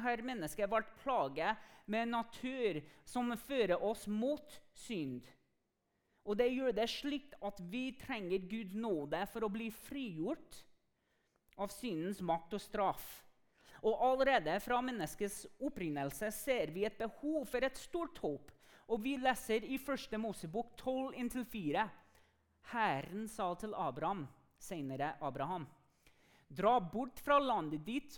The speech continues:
og fra slekten din og fra farshuset ditt til det landet som jeg skal vise deg. Jeg vil gjøre deg til et stort folk.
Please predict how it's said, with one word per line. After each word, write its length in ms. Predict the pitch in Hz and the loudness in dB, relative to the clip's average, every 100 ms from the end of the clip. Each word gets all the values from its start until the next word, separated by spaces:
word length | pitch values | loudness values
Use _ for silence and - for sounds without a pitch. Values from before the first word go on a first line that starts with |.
| - | -6
og 180 | 208 220 | -4 -4
fra 300 | - 226 233 233 | -4 -2 -2 -2
slekten 560 | - 247 - - 156 | -4 -6 -6 -6 -6
din 240 | 156 185 214 | -4 -4 -4
og 80 | 214 | -6
fra 160 | 220 220 | -2 -2
farshuset 920 | - 208 151 139 151 139 - 185 190 156 | 0 0 0 -2 -10 -12 -4 -4 -4 -6
ditt 240 | 208 233 - - | -8 -8 -12 -10
til 220 | 226 220 196 | -6 -4 0
det 160 | 202 | 0
landet 640 | 214 220 208 143 139 175 175 | 0 0 -2 -2 -2 -4 -4
som 160 | 214 | -6
jeg 200 | 175 151 - | -2 -2 -2
skal 180 | 208 170 | -4 -4
vise 340 | 160 131 151 | -8 -8 -4
deg. 300 | 143 160 156 - _ _ - _ | 0 0 0 -8 _ _ -20 _
Jeg 160 | - 160 | -6 0
vil 140 | 208 214 | 0 2
gjøre 400 | 233 196 156 147 | 2 4 2 2
deg 240 | 143 151 - | 2 2 0
til 220 | 202 196 | -2 -2
et 160 | 190 - | -2 -12
stort 400 | - 262 262 - | -8 -8 -8 -4
folk. 400 | 240 269 - | -2 -2 -8